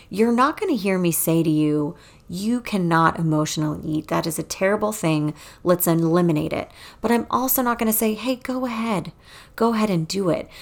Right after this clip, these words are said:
Because often when we are turning to food to deal with emotions or unmet needs, we need to check in. We owe it to ourselves to say, "Hey, what am I feeling? And what do I need right now?" Oftentimes,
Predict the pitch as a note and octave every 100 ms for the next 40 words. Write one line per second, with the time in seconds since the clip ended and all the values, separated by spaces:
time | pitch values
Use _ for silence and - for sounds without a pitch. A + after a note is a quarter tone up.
0 | - - A3 B3 - B3+ D#4 - G3+ E3+
1 | E3 F3 - - - - A3+ A3+ B3 -
2 | A3+ - - D4 E4 C#4+ - - A3+ A3
3 | - F#3 D3 - - - - G3+ A3+ B3+
4 | A#3+ F3+ D3 D3 D3 D3 D3+ - - -
5 | - - E3 D#3+ D#3+ - - - - -
6 | A#3+ B3+ B3 C#4 D4+ E4+ - - F#3+ -
7 | D3+ D3+ D3+ G#3 - - - A#3+ B3 A#3+
8 | - E3+ D3+ - - - - - - -
9 | - - G#3 - G#3 F#3 F3+ - - C4
10 | G#3 - A3 C#4+ F4+ D4+ A3 - F3 D3
11 | - F3 - - - - - A#3+ A#3 A3+
12 | C4 B3+ A#3 F#3 E3+ D#3 D3 D3 D3+ -
13 | - - - - - - - - - C4
14 | D#4 - F#4+ G3 G3 F3+ D#3+ D#3+